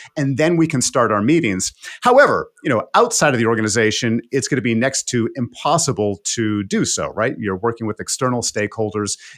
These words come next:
and clients, et cetera, et cetera. I still do believe that you need to put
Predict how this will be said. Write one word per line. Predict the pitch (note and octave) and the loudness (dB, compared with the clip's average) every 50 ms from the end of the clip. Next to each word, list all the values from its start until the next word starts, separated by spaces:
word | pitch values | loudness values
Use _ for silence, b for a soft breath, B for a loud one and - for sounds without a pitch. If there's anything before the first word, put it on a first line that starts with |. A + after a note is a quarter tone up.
| B | B
and | - A#2 G#2+ | -6 -6 -6
clients, | - - A#2 G#2+ A2 G#2+ G#2 G2+ - - | -4 -4 -2 -2 0 0 -2 -2 -4 -6
et | A2 - | -6 -6
cetera, | - - B2+ A2 - - - A2+ F#2 - - - | -4 -4 -2 -4 -4 -4 -4 -4 -4 -4 -6 -8
et | F2+ - | -8 -4
cetera. | - - C#3+ C#3 - - G2+ D#2 - B B B B B B B B B B _ _ - | -2 0 0 -2 -2 -2 -4 -4 -4 B B B B B B B B B B _ _ 0
I | F3 E3+ | 0 2
still | E3+ - - C4 C#4+ D4 C#4 | 2 0 0 0 2 2 2
do | G3 F3 A#3 G3 | 2 2 2 2
believe | D#3 D3 C3 B2+ C3+ F3 F#3+ D#3+ A#2+ A2 A2 A2+ G#2+ | 2 2 2 2 2 4 4 4 2 2 0 0 0
that | C3+ C3+ - C#3 | 0 0 0 0
you | C3+ | 0
need | B2+ B2 C3 E3 E3+ | 2 2 2 2 2
to | F#3 F3+ | 0 -2
put | E3 - - C#3+ C#3 C#3 | -2 0 0 0 0 0